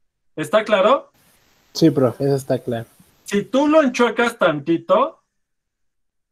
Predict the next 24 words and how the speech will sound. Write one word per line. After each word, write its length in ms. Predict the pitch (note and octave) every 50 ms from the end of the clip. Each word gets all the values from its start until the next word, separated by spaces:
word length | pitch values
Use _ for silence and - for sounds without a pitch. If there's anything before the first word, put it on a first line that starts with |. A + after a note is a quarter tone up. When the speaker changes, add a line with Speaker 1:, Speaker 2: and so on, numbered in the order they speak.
| _ _
Speaker 1:
depende 760 | - D3 G3 G3+ F#3+ - - A#3 B3 B3 B3 B3 C4 C4 C4
la 180 | C4 A#3+ G3+ F3
dirección 640 | E3+ F3+ F3 F3 E3 E3 - - G3+ G3+ G#3 G#3+
y 40 | G#3
el 140 | G3 F3 D#3
sentido 600 | - - E3+ D#3+ D#3+ D3+ - G#3 A3 G#3 A#3+ B3
en 100 | B3 B3
que 160 | - F#3+ F3+
camines, 680 | - D#3 D3+ D#3+ E3 E3 E3+ F3 F#3+ A#3+ B3+ - - - -
vas 260 | D3+ F3+ G3 G#3 G3+
a 100 | A3+ A#3+
ganar 540 | G#3+ G#3 F#3 F3 E3+ F3 F3 F#3 G#3 G#3 - -
o 180 | E3 E3 -
perder 360 | - D#3+ D#3+ D#3 D#3+ F3 F3 F3+
altura. 580 | F3+ E3+ - - G#3 G#3 G3+ - - - _ _ _ _ _ _ _ _ _ _ _ _ _ _ _ _ _ _ _ _ _ _ _ _ _ _ _ _ _ _ _ _ _ _ _ _ _ _ _ -
Speaker 2:
Ok. 240 | D#3 C3 - - C3+ C3 C3 C3 _ - _ _ _ _ _ _ _ _ _ _ _ _ _ _ _ _ _ _ _ _ _ _ _ _ _ _ _ _ _ _ _ _ _ _ _ _ _ _ _ _ _ _ _ _ _ _ -
Speaker 1:
Eso 260 | F3+ G3 G#3 G#3 B3
le 140 | B3+ B3 A3+
va 120 | G#3 A3 G#3
a 60 | -
pasar 320 | A3+ A3+ - - G#3 G3+ G#3+
a 100 | G#3+ -
cualquier 440 | F#3 E3 D3+ C#3+ F#3+ G3 G3+ G3+
plano 580 | - G3 F#3+ F#3+ F#3+ F#3+ G3 G#3 A3+ B3 - _